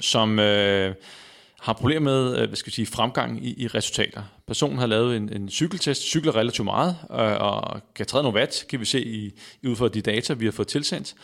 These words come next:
Og i, i december, der var en, øh, en, en watt-test, og så i, en måned senere i januar, der var en ny watt-test, men formen var faktisk, øh, gået nedad, så præstationen var, var,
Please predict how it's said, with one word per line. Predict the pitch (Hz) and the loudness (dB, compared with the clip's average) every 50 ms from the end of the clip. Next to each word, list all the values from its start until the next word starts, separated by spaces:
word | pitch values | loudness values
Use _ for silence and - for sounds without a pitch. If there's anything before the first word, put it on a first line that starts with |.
| - - - - - _ - | -20 -20 -20 -20 -20 _ 0
Og | - 113 113 110 110 | 2 4 4 4 4
i, | 110 | 2
i | - - 110 | 0 -2 -4
december, | - 107 - - 165 - - 160 | -4 0 0 2 2 2 0 0
der | - 151 143 139 135 123 113 107 | 2 2 4 4 4 4 4 4
var | 101 107 110 113 117 | 4 2 2 4 2
en, | 110 107 107 101 | 2 0 0 -2
øh, | 98 98 98 - - | -2 -2 -4 -4 -4
en, | 98 95 - | -6 -6 -6
en | 101 90 90 | -8 0 0
watt-test, | 117 143 - - - 185 170 - - - - - - - - - - _ | 0 2 2 0 0 0 0 -2 -6 -8 -10 -12 -16 -20 -20 -20 -16 _
og | - - - | -6 -4 0
så | - 143 143 139 135 | 2 4 4 4 4
i, | 123 120 113 110 104 104 101 101 - | 4 2 2 2 0 0 -2 -2 -2
en | 104 104 | 0 2
måned | 110 117 139 143 | 2 4 4 4
senere | 127 - 131 117 127 139 131 110 | 4 4 2 2 2 2 0 2
i | |
januar, | 98 101 113 139 151 143 139 131 127 | 2 0 0 0 0 0 -2 -2 -4
der | - 135 135 | -2 -2 -2
var | 143 135 135 139 | 0 2 2 2
en | 139 147 | 2 2
ny | 165 175 151 | 0 0 0
watt-test, | 123 117 117 - - 113 98 - - | -2 -2 -2 -2 -2 -2 -2 -2 -2
men | - 110 107 104 107 | -4 -4 -4 -4 -8
formen | - - 127 127 131 139 139 | -2 0 0 0 0 -2 -6
var | 127 117 | -6 -6
faktisk, | - - 101 101 104 - 120 110 - - - - | -6 -6 -6 -8 -6 -8 -8 -6 -6 -8 -8 -8
øh, | - 117 113 110 | -8 -8 -8 -6
gået | 110 - 120 113 107 | -2 0 0 2 2
nedad, | 107 127 151 147 139 113 92 - - - - - - - - - _ _ | 0 0 0 -2 -2 -4 -4 -8 -10 -14 -18 -20 -20 -20 -20 -20 _ _
så | - - 117 104 | -4 -2 -2 -2
præstationen | - - - 113 - 117 - - 131 127 117 135 127 117 | -2 -4 -6 -6 -4 -2 0 0 0 0 -2 -6 -2 -2
var, | 117 110 107 | 0 -2 -2
var, | 110 110 - | -4 -8 -10